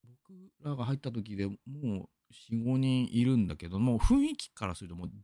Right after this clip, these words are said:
全員常連なんですよね。だから、なんか本当に、その、多分その、しん-、しん-、あ、新参者？その一元さん？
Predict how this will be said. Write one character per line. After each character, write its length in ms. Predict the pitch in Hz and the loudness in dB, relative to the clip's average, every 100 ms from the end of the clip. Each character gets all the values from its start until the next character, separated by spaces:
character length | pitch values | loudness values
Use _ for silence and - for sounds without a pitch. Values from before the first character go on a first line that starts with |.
| - - | -2 0
全 420 | 185 208 196 196 | 2 0 0 0
員 180 | 196 160 | 2 4
常 280 | 156 156 | 4 6
連 180 | 160 156 | 4 2
な 120 | 151 | 2
ん 40 | 123 | -2
で 60 | |
す 60 | 85 | -4
よ 60 | 80 | -16
ね。 140 | - _ _ _ _ _ _ - - - - - _ _ | -20 _ _ _ _ _ _ -20 -12 -12 -12 -20 _ _
だ 100 | 107 | -10
か 200 | - 95 | -6 -2
ら、 300 | 104 95 - _ _ _ _ _ _ _ _ | 0 -2 -4 _ _ _ _ _ _ _ _
な 80 | - | 4
ん 40 | |
か 60 | - | 10
本 300 | 175 190 180 | 10 10 6
当 160 | 180 | 4
に、 280 | 180 127 82 _ - | 6 4 2 _ -6
そ 140 | 131 | 0
の、 200 | 117 95 _ _ _ _ _ _ _ _ _ _ _ _ _ _ _ _ - | 0 0 _ _ _ _ _ _ _ _ _ _ _ _ _ _ _ _ 4
多 80 | |
分 220 | 196 143 - | 6 6 6
そ 80 | |
の、 140 | 139 113 _ _ _ _ _ _ _ _ _ _ _ | 4 2 _ _ _ _ _ _ _ _ _ _ _
し 280 | - - | -4 -2
ん-、 80 | 294 - | -4 2
し 220 | - 330 | 2 2
ん-、 40 | 359 339 320 - _ _ _ _ _ | -2 -8 -12 -20 _ _ _ _ _
あ、 140 | 165 240 _ | -2 -2 _
新 320 | - 226 277 | 0 2 4
参 160 | 262 262 | 4 6
者？ 220 | 240 240 - | 6 4 0
そ 120 | 135 | 0
の 60 | |
一 220 | 123 139 190 | 0 0 2
元 200 | 196 196 | 2 2
さ 140 | 180 | -2
ん？ 120 | 196 | -6